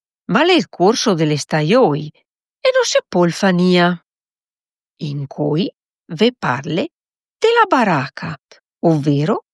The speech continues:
della baracca, della catapecchia o del ripostiglio. Queste le traduzioni. In realtà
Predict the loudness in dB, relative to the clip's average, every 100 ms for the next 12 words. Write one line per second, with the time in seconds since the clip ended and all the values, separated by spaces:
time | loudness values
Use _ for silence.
0 | _ _ -8 0 2 2 2 2 0 -2
1 | -10 -14 -14 -14 _ _ _ -2 0 0
2 | -4 -4 0 0 0 -2 -2 -4 -4 -6
3 | _ 0 0 4 2 2 0 -2 -4 -6
4 | -6 -4 -2 0 0 -2 -8 _ _ _
5 | _ 0 0 2 0 0 0 2 2 0
6 | -2 -2 -2 -2 -6 -12 -16 _ _ _
7 | _ _ _ _ -4 2 4 4 0 0
8 | 0 0 -2